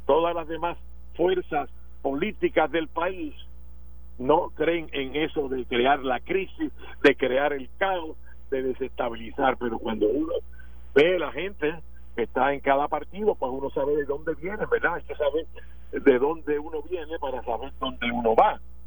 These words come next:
Y aquí, pues, eh, el P S P de antes, los socialistas de, de Juan Mari Brás, que en paz descanse, eh, y, eh, de, y Carlos Gallizá, el P P T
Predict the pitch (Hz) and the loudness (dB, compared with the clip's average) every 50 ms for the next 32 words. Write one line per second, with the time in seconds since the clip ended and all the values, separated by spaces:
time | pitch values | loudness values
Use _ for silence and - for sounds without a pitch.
0 | - - - - - - - 180 - - 262 143 170 - 151 156 147 - - - | -10 -10 -10 -4 -2 0 0 0 0 2 2 2 2 0 -2 -2 -2 -4 -8 -10
1 | - - - - - - - - - 117 110 104 101 98 95 104 107 110 113 107 | -10 -10 -10 -10 -10 -10 -2 2 2 2 2 2 0 0 -2 -2 0 0 0 0
2 | - - 139 135 143 139 - 165 147 - 185 202 208 214 214 214 - - - - | 0 -2 -2 -2 -2 -2 -2 -2 -2 0 0 0 0 -2 -4 -6 -8 -10 -10 -8
3 | - - 107 110 127 160 185 - - 165 185 190 160 127 - - 123 - - 117 | -6 -2 0 2 2 2 2 0 -2 -2 -2 0 -2 -2 -2 -4 -6 -2 0 0
4 | 110 127 143 - - - 139 123 123 120 117 110 101 - - - - - - - | 0 0 -2 -2 2 2 2 2 2 -2 -2 -2 -2 -4 -8 -8 -8 -10 -10 -10
5 | - - - - 98 110 110 104 101 113 120 117 123 120 120 117 117 127 147 175 | -10 -8 -6 2 6 6 6 6 6 6 4 4 4 2 2 2 2 2 2 2
6 | 185 - 135 123 - - 131 123 135 127 - 165 175 202 190 - 165 - - - | 2 2 -2 -4 0 0 0 0 0 -2 2 2 2 2 0 -2 -4 -6 -6 -8
7 | - - - - - - - - - - - - - - - - - 123 120 110 | -10 -10 -10 -10 -10 -10 -10 -10 -10 -10 -10 -10 -10 -10 -10 -6 -2 0 2 2
8 | 107 104 101 98 95 - - - 131 131 135 175 202 - - - - - - - | 2 0 0 -2 -4 -4 -2 0 4 6 6 4 4 2 -6 -10 -10 -10 -10 -10
9 | - - - - - - - - - 120 113 120 120 113 110 107 110 107 104 104 | -10 -10 -10 -10 -10 -10 -10 -6 -4 -2 0 0 2 2 0 0 0 2 2 0
10 | 101 - 107 107 98 - 123 117 110 120 117 113 107 104 110 104 - 190 208 - | 0 0 -2 -4 2 4 4 4 4 4 0 0 0 -2 -2 -2 -2 -2 -2 -4
11 | - - - - - - - - - - - - - - - - - - - - | -8 -10 -10 -10 -10 -10 -10 -10 -10 -10 -10 -10 -10 -10 -10 -10 -10 -10 -10 -10
12 | - - - - - 359 - 120 104 - - 147 156 - - 135 135 - 190 214 | -10 -10 -8 0 2 4 4 4 4 2 0 0 0 0 -4 -6 -4 -2 -2 -2
13 | 220 202 185 - | -2 -2 -6 -10